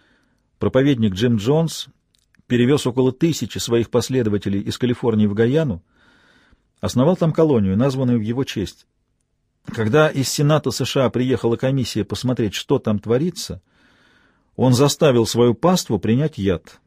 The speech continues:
Погибло более девятисот человек». «Вы думаете, здесь тоже произошло массовое самоубийство?» «А что еще?» Кэти посмотрела на братскую могилу. «В Джонстауне детей заставили выпить яд первыми.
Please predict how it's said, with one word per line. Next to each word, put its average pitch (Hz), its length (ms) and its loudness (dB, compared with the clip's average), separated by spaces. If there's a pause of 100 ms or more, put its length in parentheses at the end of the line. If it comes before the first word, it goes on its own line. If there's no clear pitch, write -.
Погибло 139 400 0
более 151 280 2
девятисот 123 480 -4
человек». 120 460 -4 (1500)
«Вы 92 160 -6
думаете, 117 360 2
здесь 107 240 -2
тоже 185 380 0
произошло 127 460 0
массовое 113 420 0
самоубийство?» 104 640 -4 (540)
«А 131 100 0
что 190 260 0
еще?» 120 380 -4 (1000)
Кэти 156 300 2
посмотрела 123 540 0
на 120 120 2
братскую 117 380 0
могилу. 101 420 -2 (1160)
«В 104 100 -6
Джонстауне 147 640 2
детей 127 400 2
заставили 135 480 0
выпить 123 300 -2
яд 135 240 -4
первыми. 92 420 -4